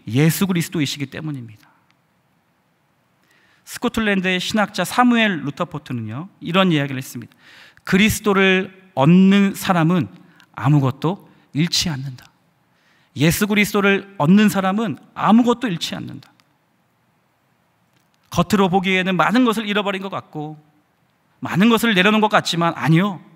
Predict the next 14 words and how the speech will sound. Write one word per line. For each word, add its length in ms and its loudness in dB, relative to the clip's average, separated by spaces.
아무것도 680 0
잃지 340 -2
않은 160 -2
것입니다. 580 -14
그리스도를 540 0
얻었기 320 -2
때문입니다. 560 -6
그리스도 380 0
안에 240 4
있는 220 2
모든 340 4
것을 380 0
가졌기 640 -4
때문입니다. 720 0